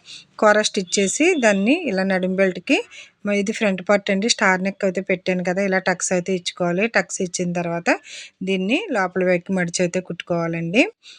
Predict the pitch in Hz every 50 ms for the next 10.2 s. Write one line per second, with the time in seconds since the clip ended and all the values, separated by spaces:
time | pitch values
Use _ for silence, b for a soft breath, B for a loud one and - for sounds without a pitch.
0 | B B B B B - 208 196 196 190 190 208 269 277 247 208 190 185 175 175
1 | - 175 180 - 196 185 175 175 180 - - 196 185 - 196 185 180 190 180 175
2 | - - - 180 180 208 233 226 - 185 180 175 175 175 175 - - 185 170 165
3 | - - - 175 165 165 175 180 175 170 165 - - 208 - 202 180 170 165 160
4 | - 180 175 - 175 170 - - 180 165 165 196 277 453 - _ B B B B
5 | B B B B B B - 226 220 208 196 202 196 196 220 254 - - 214 196
6 | 190 196 202 196 - 202 - - 196 175 - 196 185 180 - 220 277 349 440 -
7 | _ _ _ - - 196 196 190 180 175 - 190 185 185 185 175 165 - - -
8 | 190 185 185 175 202 202 202 190 180 175 185 180 - - - - 175 175 170 208
9 | 247 330 381 302 214 180 170 180 180 180 180 180 175 175 180 180 175 175 175 170
10 | 233 311 440